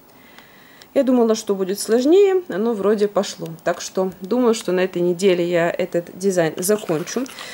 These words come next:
Еще из крестикового я вышиваю вот такие вот игрушки от созвездия Единорога от Натальи Лужанской.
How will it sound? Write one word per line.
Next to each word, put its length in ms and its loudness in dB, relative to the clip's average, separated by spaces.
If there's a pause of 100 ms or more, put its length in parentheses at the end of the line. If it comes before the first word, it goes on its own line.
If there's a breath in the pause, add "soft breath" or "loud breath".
(200 loud breath)
Еще 360 4
из 240 0
крестикового 1040 0 (840)
я 160 2
вышиваю 520 2
вот 100 -4
такие 260 -2
вот 180 0
игрушки 560 -2
от 240 0
созвездия 540 0
Единорога 720 2
от 80 -2
Натальи 380 2
Лужанской. 760 0